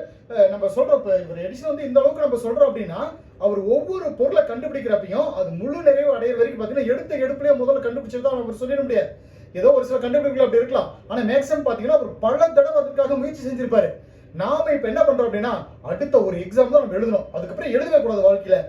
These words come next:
அப்படின்னு சொல்லிட்டு, ஒரு டி என் பி எஸ் சி எக்ஸாம் ஆகட்டும், ஒரு டெட் எக்ஸாம் ஆகட்டும், நம்ம என்ன பண்ணுவோம், அடுத்த ஒரு எக்ஸாம் தான் டார்கெட் பண்ணி படிச்சுட்டு இருப்போம்.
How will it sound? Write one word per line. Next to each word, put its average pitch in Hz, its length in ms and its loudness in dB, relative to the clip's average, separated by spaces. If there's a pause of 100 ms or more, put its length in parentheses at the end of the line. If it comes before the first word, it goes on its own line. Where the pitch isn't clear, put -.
(120)
அப்படின்னு 220 280 -2
சொல்லிட்டு, 226 220 2
ஒரு - 100 -2
டி 254 100 -2
என் 285 140 0
பி 247 60 -6
எஸ் 233 80 -6
சி 214 60 -2
எக்ஸாம் 202 240 -2
ஆகட்டும், 285 240 4
ஒரு 208 120 -2
டெட் 247 280 4
எக்ஸாம் 220 260 -4
ஆகட்டும், 226 240 2
நம்ம 208 160 -2
என்ன 285 120 6
பண்ணுவோம், 254 280 0 (180)
அடுத்த 247 320 0
ஒரு 294 160 6
எக்ஸாம் 247 260 2
தான் 311 120 2
டார்கெட் 277 300 0
பண்ணி 277 180 2
படிச்சுட்டு 247 260 -2
இருப்போம். 214 220 -6